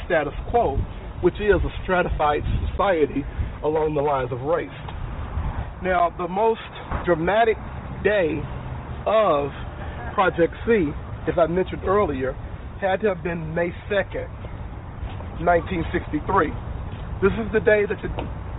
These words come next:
they designated as Demonstration Day, or D-Day. Now, when we start talking about D-Day, these young people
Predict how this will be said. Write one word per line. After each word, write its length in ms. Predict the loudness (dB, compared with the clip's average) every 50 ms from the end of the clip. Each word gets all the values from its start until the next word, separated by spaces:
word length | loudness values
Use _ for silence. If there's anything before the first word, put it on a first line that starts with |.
| -8 -8 -8 -6 -6 -6 -6 -6 -4 0
they 120 | 0 0
designated 640 | 2 2 2 2 2 0 0 0 0 0 0 0 -2 -2
as 80 | -4 -4 -2 0
Demonstration 880 | 2 2 2 0 -2 -4 -6 -4 0 0 0 0 0 -2 -4 -6 -2 0
Day, 180 | 0 0 0 -2 -2 2
or 140 | 4 4 4
D-Day. 580 | 4 2 0 0 0 0 0 0 0 0 0 -4 -6 -8 -8 -8 -8 -8 -8 -8 -8 -8 -6 -6 -6 -6 -6 -6 -4 -4 -4 -4 -4 -4 -2 -2
Now, 80 | -2
when 100 | 0 0
we 80 | -2 -6 -4
start 260 | 0 2 2 2 2 2
talking 260 | 2 2 2 2 0
about 240 | 2 4 4 4 2 0 -2
D-Day, 540 | -2 -2 0 0 -2 -2 -2 -2 -2 -2 -4 -6 -8 -8 -8 -8 -8 -8 -8 -8 -8 -8 -8 -8 -6 -4 -4
these 160 | -4 -4 0 2
young 260 | 4 4 4 2 0 -4
people 300 | -6 -6 -6 -6 -6 -8